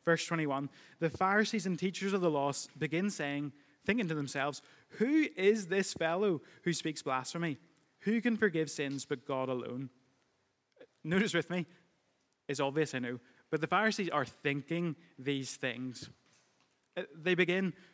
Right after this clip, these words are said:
"Who is this fellow?" Friends, that is the question you all must answer in your life. Who is this fellow Jesus? Who is this fellow who makes such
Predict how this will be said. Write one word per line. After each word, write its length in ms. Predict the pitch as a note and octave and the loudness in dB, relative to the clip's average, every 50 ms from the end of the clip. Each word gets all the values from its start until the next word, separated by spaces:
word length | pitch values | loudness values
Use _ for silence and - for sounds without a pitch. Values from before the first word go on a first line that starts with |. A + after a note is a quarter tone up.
| _ _ | _ _
"Who 380 | - F#3+ G3+ A3+ A#3 A#3 A#3 - - | 4 4 6 6 6 4 2 0 0
is 280 | F3+ F3 E3+ D3+ C#3+ | 0 0 0 -2 0
this 200 | D3+ D#3+ D3+ - | 0 0 0 0
fellow?" 480 | - - D#3 C#3+ C#3+ D#3+ F3+ F#3+ F3+ D#3 | -2 -2 -2 0 0 0 2 2 0 0
Friends, 380 | - - F#3 F3+ F3+ E3+ C#3+ D#3 | 0 -2 0 0 0 0 -2 0
that 160 | F3+ G3 G3 | 0 0 0
is 80 | E3+ | 0
the 100 | D#3+ F3+ | -2 -4
question 640 | - - D#3+ D3+ D#3 D#3 C#3+ - - F3+ F3+ F3 D#3 - - - - _ | -4 -2 -2 -2 -2 -2 -4 -6 -6 -4 -4 -4 -4 -8 -10 -20 -20 _
you 160 | - E3 F3+ | -6 -6 -6
all 300 | - - D#3+ D#3+ E3+ F3 | -2 -2 0 0 0 0
must 240 | E3+ E3 D3+ - - | 0 0 0 0 -2
answer 340 | C#3+ C#3 C#3 C3 - E3 D#3+ | -2 -2 -2 -4 -4 -4 -4
in 160 | - C#3 C3+ | -4 -4 -4
your 140 | C3+ C3+ B2 | -4 -4 -2
life. 260 | A#2+ C3 C#3 C#3 - _ - - _ _ - | -2 -2 -4 -6 -10 _ -20 -20 _ _ -8
Who 300 | - E3 F3 F#3 F#3+ F#3 - | -2 2 4 4 4 2 0
is 280 | - D#3 D#3 D3 C3+ C3 | 0 -2 -2 -2 -2 -2
this 200 | C#3+ C#3+ C#3 - | -4 -4 -4 -2
fellow 320 | - C#3+ C3 C3+ C3+ C#3 | -2 0 0 0 0 -2
Jesus? 540 | B2 A#2+ B2 A#2+ A2 A#2 C3+ C3+ - - - - - _ _ _ _ _ _ _ _ _ _ _ - | -4 -4 -6 -8 -6 -8 -10 -8 -8 -8 -10 -12 -20 _ _ _ _ _ _ _ _ _ _ _ 0
Who 100 | F#3 G#3+ | 2 2
is 80 | G#3+ | 2
this 160 | G#3+ A3+ - | 2 0 -2
fellow 320 | - - F3 E3+ F3+ F3 E3 | -2 -4 -2 -2 0 0 0
who 100 | F3+ E3+ | 0 0
makes 220 | E3+ E3 D#3 - | -2 -2 -4 -6
such 440 | - - - E3+ F3+ F#3 - - - | -8 -6 -4 -2 -2 -2 -4 -6 -14